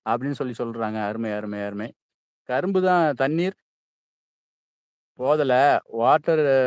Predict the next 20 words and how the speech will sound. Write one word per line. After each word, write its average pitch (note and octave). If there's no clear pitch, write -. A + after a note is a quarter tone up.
விடுங்க. B2
அ, A2+
பயிர் D#3+
டல்லா C#3
இருக்கா? B2
அப்படி B2
அந்த, G3
இந்த G#3
தண்ணியா? D#3
அச்சோ, -
மழை C3
பெஞ்சுகிட்டு D#3
இருக்குதுங்க. A#2+
இதுக்கு E3
சொல்றீங்களா? E3
இல்ல F#3+
உங்களுக்கு E3+
தண்ணி D#3
வத்தலையா? A2+
இது C3